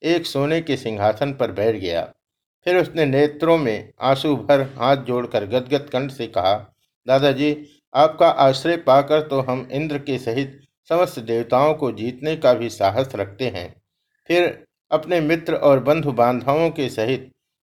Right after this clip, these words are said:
इन पांडवों की तो बात ही क्या है। इसलिए अब आपको मेरे ऊपर कृपा करनी चाहिए। आप पांडवों को और सोमक वीरों को मारकर अपने वचनों को सत्य कीजिए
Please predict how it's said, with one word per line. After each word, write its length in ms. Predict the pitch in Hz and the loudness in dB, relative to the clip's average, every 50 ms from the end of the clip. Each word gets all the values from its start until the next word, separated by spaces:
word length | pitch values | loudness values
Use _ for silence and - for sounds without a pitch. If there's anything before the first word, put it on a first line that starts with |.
| _ | _
इन 180 | - 170 175 160 | -6 -4 -4 -2
पांडवों 480 | - 135 127 127 131 135 151 170 185 180 | 2 4 4 4 4 2 2 0 0 0
की 180 | 180 175 160 | 0 -2 -2
तो 160 | 156 - 131 | 0 -2 -2
बात 340 | - - 101 110 113 - - | 2 2 2 2 2 0 -4
ही 80 | 165 165 | -6 -4
क्या 220 | - 117 98 90 | -2 -2 -2 -2
है। 280 | 82 82 82 82 - _ _ _ _ _ _ _ _ | -4 -6 -10 -14 -16 _ _ _ _ _ _ _ _
इसलिए 360 | 151 156 - 180 180 180 175 | -8 -4 0 2 4 6 6
अब 200 | 165 160 156 139 | 6 6 4 4
आपको 420 | - 139 143 147 147 147 160 156 147 | 4 4 4 4 4 0 -2 -2 0
मेरे 260 | 135 135 147 156 156 | 0 0 0 0 0
ऊपर 240 | 151 147 - 131 120 | -2 -2 -2 -4 -4
कृपा 340 | - - 113 - 139 139 | -6 -8 -4 0 0 0
करनी 320 | 135 135 110 98 98 98 92 | 0 0 -4 -6 -6 -8 -8
चाहिए। 500 | - - 90 87 82 87 87 87 - - - _ _ _ _ _ _ _ - | -6 -4 -4 -4 -4 -6 -10 -14 -14 -16 -20 _ _ _ _ _ _ _ 2
आप 220 | 151 156 151 151 - | 2 2 2 2 2
पांडवों 400 | 131 123 131 135 139 160 165 160 | 2 4 4 4 2 2 2 2
को 260 | 160 165 165 165 160 | 2 0 0 0 0
और 280 | - - 127 127 127 123 | 0 0 2 2 2 2
सोमक 440 | 127 - 135 139 147 156 160 156 156 127 | 0 -2 -2 0 2 2 0 0 -2 -4
वीरों 340 | 120 123 139 147 156 160 | -4 -2 0 2 2 0
को 180 | 156 - 135 110 | 0 -2 -4 -4
मारकर 640 | 107 107 120 139 143 139 139 113 101 98 98 - - _ _ _ _ _ 135 | 0 2 4 4 4 4 2 -2 -2 -2 -4 -8 -14 _ _ _ _ _ -2
अपने 300 | 143 143 147 160 160 151 | -2 -2 0 -2 0 0
वचनों 400 | 123 117 113 - 139 147 160 156 | 0 0 -2 -2 -2 -4 -4 -4
को 180 | 156 151 131 | -4 -6 -6
सत्य 360 | 127 - 127 123 123 - 143 127 | -4 -2 -2 -4 -2 -6 -10 -10
कीजिए 560 | 135 139 131 131 131 143 147 151 147 151 | -8 -6 -6 -4 -2 -2 0 0 -2 -4